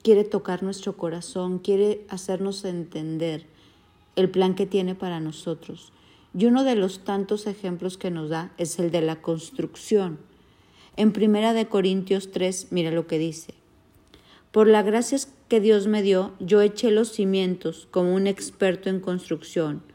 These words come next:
Ahora otros edifican encima. Pero cualquiera que edifique sobre este fundamento tiene que tener mucho cuidado, pues nadie puede poner un fundamento distinto del que ya tenemos, que es Jesu-, Jesucristo.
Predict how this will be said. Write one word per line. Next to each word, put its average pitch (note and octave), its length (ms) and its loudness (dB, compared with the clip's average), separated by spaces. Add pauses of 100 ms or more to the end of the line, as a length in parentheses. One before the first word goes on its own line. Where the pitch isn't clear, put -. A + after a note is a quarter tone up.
(460)
Ahora F#3 600 4 (380)
otros G#3+ 460 4
edifican F#3 560 0
encima. D#3 520 -4 (680)
Pero G#3 280 8
cualquiera B3 520 4
que C4 100 2
edifique A3 500 0
sobre F#3+ 320 0
este F#3+ 240 -4
fundamento F#3 720 -2
tiene G#3+ 340 2
que A3+ 120 0
tener F#3 360 0
mucho F#3 480 -2
cuidado, D#3+ 480 -4 (640)
pues G#3+ 220 6
nadie B3+ 260 6
puede B3+ 300 2
poner G#3+ 320 0
un G#3+ 100 0
fundamento F#3 760 0
distinto F#3 600 0
del F3+ 240 2
que E3+ 140 0
ya E3+ 180 0
tenemos, F3 500 -2
que E3 240 0
es D#3+ 160 -4
Jesu-, D#3+ 340 -6 (300)
Jesucristo. D3+ 760 -4